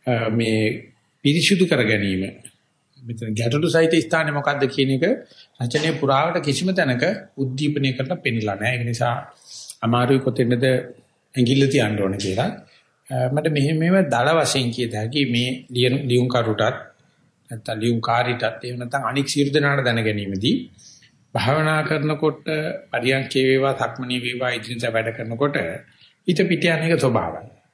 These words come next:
පිට ගියාට පස්සේ ඒක අඳුනාගෙන දැන් හිත තියන්න ඕන කොතනද කියලා දන්නවනම් ඕකට තමයි භාවනාව කියලා කියන්නේ. දැන් හිත තියන්න ඕන කොතනද කියලා දන්නේ නැත්නම් අනාතයි අසරණයි.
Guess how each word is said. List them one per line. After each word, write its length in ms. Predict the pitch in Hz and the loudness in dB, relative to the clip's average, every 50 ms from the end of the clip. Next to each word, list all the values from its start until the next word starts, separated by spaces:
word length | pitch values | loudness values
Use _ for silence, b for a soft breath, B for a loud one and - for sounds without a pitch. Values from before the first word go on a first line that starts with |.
| _ _ _ _ _ _ _ _ _ _ - | _ _ _ _ _ _ _ _ _ _ -2
පිට 140 | 156 147 147 180 | -2 0 2 2
ගියාට 380 | 175 170 180 175 160 151 147 143 | 2 4 4 2 2 2 0 0
පස්සේ 560 | - 123 123 120 - - - 190 131 87 85 95 - - - _ _ _ _ _ _ - | 0 0 0 0 0 0 0 0 0 0 -2 -6 -8 -10 -16 _ _ _ _ _ _ -6
ඒක 120 | 156 147 | -2 -2
අඳුනාගෙන 840 | 170 165 135 104 117 131 139 135 165 170 180 180 180 170 185 190 196 214 220 214 208 - - | 0 -2 0 0 0 2 4 4 4 4 4 2 2 2 2 4 4 4 4 2 2 0 -2
දැන් 260 | 139 139 156 175 160 | -2 -2 0 0 0
හිත 220 | 147 156 165 151 202 - | 2 2 2 2 0 -2
තියන්න 380 | - - 160 151 151 160 180 185 | -2 0 0 2 2 4 4 4
ඕන 200 | 190 202 202 214 | 4 4 4 4
කොතනද 340 | 202 208 202 214 208 196 190 | 4 4 4 4 4 4 4
කියලා 260 | 190 202 196 165 139 | 2 2 2 0 2
දන්නවනම් 540 | 139 139 143 156 175 190 208 214 277 302 269 | 2 0 2 2 2 4 4 4 4 6 4
ඕකට 260 | 214 190 185 175 165 | 4 6 6 4 4
තමයි 240 | 160 156 156 190 220 | 2 2 0 2 2
භාවනාව 420 | 190 196 170 151 135 131 127 123 117 | 2 2 2 2 2 2 0 0 -2
කියලා 200 | 123 123 165 147 | -4 -4 -6 -4
කියන්නේ. 320 | - 92 - - - - _ _ _ _ B B B B B B B B - | -6 -6 -8 -8 -10 -18 _ _ _ _ B B B B B B B B -6
දැන් 300 | 131 120 139 160 190 185 | 0 2 2 4 4 4
හිත 200 | 156 185 202 202 202 | 4 2 2 2 0
තියන්න 320 | 190 214 202 202 196 190 | 0 0 0 2 4 4
ඕන 120 | 190 185 175 | 4 4 4
කොතනද 300 | 180 185 175 196 185 170 | 2 2 2 2 2 2
කියලා 240 | 160 160 143 131 120 | 2 2 2 2 2
දන්නේ 300 | 127 127 127 113 113 117 | 2 2 2 2 2 2
නැත්නම් 480 | 131 160 170 160 - - 254 262 254 226 | 2 0 0 -2 -6 -4 -2 0 2 2
අනාතයි 480 | 190 170 151 139 131 - 151 190 208 | 2 2 2 0 0 0 -2 -2 -2
අසරණයි. 480 | 175 - - - 110 - - - _ | -2 -4 -4 -6 -8 -12 -12 -20 _